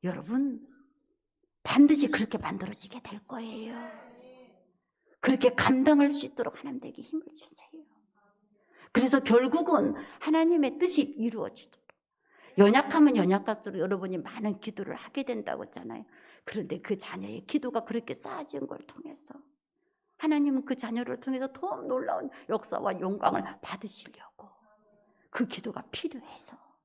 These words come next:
그 기도를 더 쌓게 하시는 거예요. 여러분, 나에게 뭔 죄가 있어서 내가 이런, 나는 이런, 이런, 이런 자식이 아니고 저런 죽이면 됐으면 좋겠다, 막 그런데 부러워할 것도 없어요. 여러분,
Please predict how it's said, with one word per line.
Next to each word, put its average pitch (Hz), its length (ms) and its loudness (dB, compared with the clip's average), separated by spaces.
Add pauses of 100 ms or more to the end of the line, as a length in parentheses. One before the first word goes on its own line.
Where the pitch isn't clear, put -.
(600)
그 - 160 -12
기도를 - 300 -16 (140)
더 - 140 -10
쌓게 - 360 -20
하시는 - 460 -20
거예요. 220 480 -20 (1500)
여러분, 220 600 4
나에게 254 340 6
뭔 254 320 6
죄가 339 280 4
있어서 254 260 -6
내가 233 200 0
이런, 233 380 -2
나는 233 220 6
이런, 302 300 2
이런, 330 200 0
이런 415 280 -2
자식이 - 320 0
아니고 - 340 0
저런 403 360 -12
죽이면 - 360 -12
됐으면 302 360 -6
좋겠다, - 500 -8
막 - 120 -8 (220)
그런데 - 340 -14 (400)
부러워할 233 380 0
것도 196 240 -4
없어요. 196 500 -16 (840)
여러분, 202 500 -6